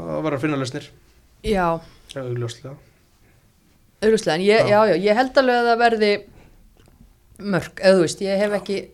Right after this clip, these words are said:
Speaker 2: áhyggjur af því, sko.
Speaker 1: Ég er
Speaker 2: Þannig
Speaker 1: bara,
Speaker 2: að
Speaker 1: ég er bara að hjálpa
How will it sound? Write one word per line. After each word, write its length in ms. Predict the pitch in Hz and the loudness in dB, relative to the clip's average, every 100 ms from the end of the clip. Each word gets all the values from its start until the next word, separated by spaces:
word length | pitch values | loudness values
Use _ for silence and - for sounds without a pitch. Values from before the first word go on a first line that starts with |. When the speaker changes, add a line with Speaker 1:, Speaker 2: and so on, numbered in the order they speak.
| _ _ _ _ _ _ _ _ _ - | _ _ _ _ _ _ _ _ _ -6
Speaker 2:
áhyggjur 300 | 180 175 175 | -4 -4 -4
af 80 | 160 | -4
því, 80 | 147 | -4
sko. 200 | - 139 - _ - - _ _ _ _ - - | -8 -12 -14 _ -20 -20 _ _ _ _ -20 -18
Speaker 1:
Ég 100 | - | -6
er 120 | 127 | -2
Speaker 2:
Þannig 60 | 170 | 4
Speaker 1:
bara, 140 | 143 123 | 6 6
Speaker 2:
að 100 | 127 | 6
Speaker 1:
ég 100 | 143 | 4
er 40 | |
bara 160 | 139 139 | 4 2
að 60 | |
hjálpa 360 | 151 - - | 0 -2 -4